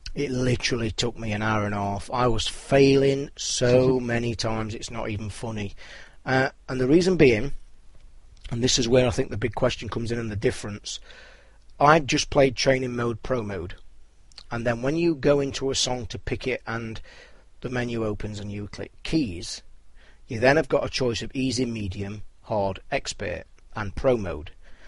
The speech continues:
Speaker 1: I chose the medium. Now, the way that works, if you can see one of these keyboards either on a video or even go to the video we've got online, if you look at the keyboard, you have got the whole keys across the board, and you've got a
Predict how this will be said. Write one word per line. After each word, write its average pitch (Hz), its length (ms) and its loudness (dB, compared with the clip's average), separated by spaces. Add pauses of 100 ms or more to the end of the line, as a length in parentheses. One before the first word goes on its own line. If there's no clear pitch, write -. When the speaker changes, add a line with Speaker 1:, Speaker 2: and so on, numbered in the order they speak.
(400)
Speaker 1:
I 151 160 4
chose 185 300 4
the 156 80 -2
medium. 117 380 -2
Now, 113 240 -2
the 123 100 -2
way 165 140 2
that 135 200 0
works, 110 360 -2
if - 120 -6
you 180 100 -4
can 156 140 -4
see 160 260 4
one 120 180 -2
of 107 120 -6
these 120 200 -6
keyboards 117 520 -2
either 117 160 -4
on 110 80 -6
a 110 40 -6
video 107 360 -2
or 113 80 0
even 110 160 -6
go 113 120 -2
to 110 140 -6
the 98 60 -8
video 110 260 -6
we've 107 200 -8
got - 160 -8
online, 107 440 -6 (580)
if - 160 -4
you 139 120 2
look 156 260 0
at - 80 -4
the 147 80 -6
keyboard, 101 680 0 (420)
you 131 120 0
have 110 140 2
got 120 260 -2
the 101 100 -4
whole 160 320 2
keys 147 340 0
across 127 340 -4
the 127 120 -8
board, 101 380 -6 (600)
and 120 200 -4
you've 123 300 -4
got 113 200 -4
a 101 140 -8